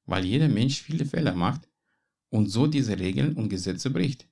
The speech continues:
Eine Liebesbeziehung dagegen konzentriert sich auf Zusammensein, Austausch, gegenseitiges Beschenken, Annehmen und Wertschätzen. So soll es in unserer Beziehung mit Gott sein.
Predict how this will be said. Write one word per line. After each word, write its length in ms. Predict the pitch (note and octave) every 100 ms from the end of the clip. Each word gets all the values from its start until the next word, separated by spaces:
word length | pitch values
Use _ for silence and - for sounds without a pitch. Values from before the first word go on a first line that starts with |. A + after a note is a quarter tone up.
| _ _ _ _ _ _ _ _ _ _
Eine 220 | - G#2+ G#2
Liebesbeziehung 800 | D3+ B3+ G3+ D#3+ G#2 - F2+ F2
dagegen 440 | F2 F2 F2+ A#2+
konzentriert 540 | E3 A2 G2+ - E2+
sich 260 | F2 D#2 -
auf 160 | F#2 -
Zusammensein, 840 | - C3+ A#3+ A3 - F#2 - - _ -
Austausch, 680 | C#3+ E3+ - - - - -
gegenseitiges 680 | B2 B2+ B2+ B2+ - A2+ -
Beschenken, 600 | - - F#2 F#2+ F2 - _ _
Annehmen 480 | - C#3 D#3 A#2+ F2
und 260 | - F2 -
Wertschätzen. 680 | - F3+ B2 - - - - _ _ _ _ _ _ _ _
So 160 | - G2+
soll 260 | G#2 A#2
es 120 | C3
in 200 | - A#2
unserer 360 | A2 G#2 A#2+ C3
Beziehung 500 | C3 C#3 - F#2+ G#2+
mit 120 | D#3+ D#3
Gott 220 | G#3+ A#3
sein. 320 | - D#3+